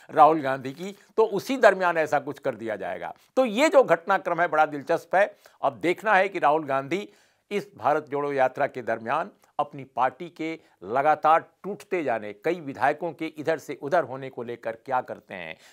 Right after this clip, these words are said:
झारखंड में भी इसी तरह के अनुमान लगाए जा रहे हैं, बहुत सारे विधायकों को लेकर वहाँ भी, अ, तमाम जो, अ, खेल जो होता है सियासत का, वो चल रहा है। तो ये तो आज की ताज़ा खबर थी, इसलिए हमने आपके सामने अपनी बात रखी, अपनी टिप्पणी रखी।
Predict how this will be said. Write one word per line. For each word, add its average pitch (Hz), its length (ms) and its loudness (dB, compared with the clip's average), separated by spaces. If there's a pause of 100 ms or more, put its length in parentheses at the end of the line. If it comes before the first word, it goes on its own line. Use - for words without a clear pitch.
झारखंड 147 520 2
में 175 200 -4
भी 147 220 -6 (220)
इसी 180 180 -10
तरह 156 200 0
के 147 140 -6
अनुमान 139 300 -6
लगाए 131 280 0
जा 120 160 2
रहे 117 160 -4
हैं, 113 300 -10
बहुत 143 200 -6
सारे 131 240 -4
विधायकों 120 420 -6
को 120 140 -12
लेकर 117 380 -6 (240)
वहाँ 131 380 -2
भी, 156 320 -10 (280)
अ, 135 140 0
तमाम 143 440 -2
जो, 127 380 -8 (160)
अ, 123 260 0
खेल 143 440 -4 (380)
जो 110 100 -6
होता 139 300 2
है 139 160 2
सियासत 135 520 -4
का, 117 80 -2
वो 123 100 -4
चल 120 220 -2
रहा 92 320 -6
है। - 140 -12 (340)
तो 202 380 4 (120)
ये 196 260 8
तो 208 480 -2
आज 180 260 8
की 170 160 -14
ताज़ा 165 400 8
खबर 147 360 -4
थी, 147 180 -14
इसलिए 143 260 -8
हमने 131 220 -6
आपके 131 300 0
सामने 123 320 -6
अपनी 120 240 -10
बात 113 280 -4
रखी, - 280 -10
अपनी 117 220 -10
टिप्पणी 117 380 -16
रखी। 160 420 -10